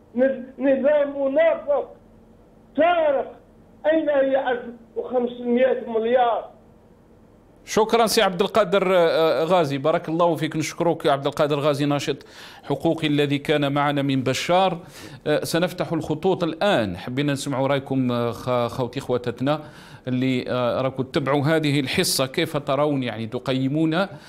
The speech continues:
Speaker 2: مسيرة الصحافة في الجزائر، وهل يمكن أن نقول إنها حرة، آه، كما تدعي السلطات وخصصت لها يوماً هو اليوم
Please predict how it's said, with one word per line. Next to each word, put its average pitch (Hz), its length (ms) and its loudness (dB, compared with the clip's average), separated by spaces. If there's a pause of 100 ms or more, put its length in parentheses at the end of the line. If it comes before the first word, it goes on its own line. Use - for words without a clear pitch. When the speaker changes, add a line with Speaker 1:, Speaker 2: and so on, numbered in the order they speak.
(200)
Speaker 2:
مسيرة 151 520 0 (100)
الصحافة 131 580 -2
في 127 140 -4
الجزائر، 120 600 -2 (360)
وهل 143 340 0
يمكن 151 460 -2
أن 123 180 -2
نقول 139 540 -2
إنها 123 500 -2
حرة، 113 480 -4 (500)
آه، 117 320 0
كما 143 600 -2
تدعي 123 360 -2
السلطات 131 840 -2
وخصصت 131 640 -4
لها 127 200 0
يوماً 120 640 -2
هو 117 200 0
اليوم 131 360 -2